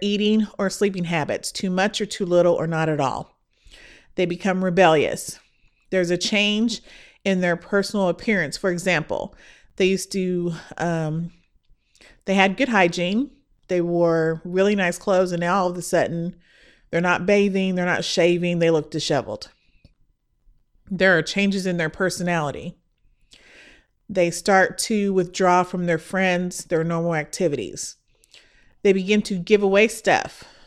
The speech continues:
that they would normally treasure. They're too cheerful.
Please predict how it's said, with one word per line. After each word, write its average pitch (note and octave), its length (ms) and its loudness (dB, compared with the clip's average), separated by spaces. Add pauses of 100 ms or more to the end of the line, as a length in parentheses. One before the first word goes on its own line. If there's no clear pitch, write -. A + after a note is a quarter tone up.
that F3 180 -2
they F3+ 120 0
would E3 160 2
normally F3+ 840 -2
treasure. D#3+ 560 -2 (840)
They're E3+ 280 0
too G#4 420 2
cheerful. - 560 0